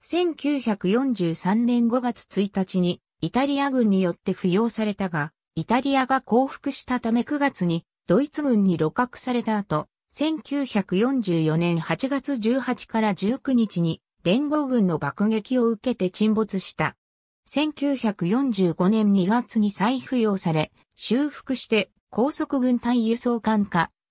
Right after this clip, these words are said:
練習空母に改造することが検討された。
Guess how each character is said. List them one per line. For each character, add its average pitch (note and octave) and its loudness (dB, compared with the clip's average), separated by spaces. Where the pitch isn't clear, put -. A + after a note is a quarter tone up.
練 A3+ 2
習 C#4+ -2
空 C#4+ 2
母 A3 2
に F#3 2
改 A3 0
造 C#4 0
す B3+ -2
る A#3+ 0
こ B3 -4
と A#3+ -2
が F3 -2
検 F#3 0
討 G3+ 0
さ F3+ -2
れ D#3 -2
た。 - -6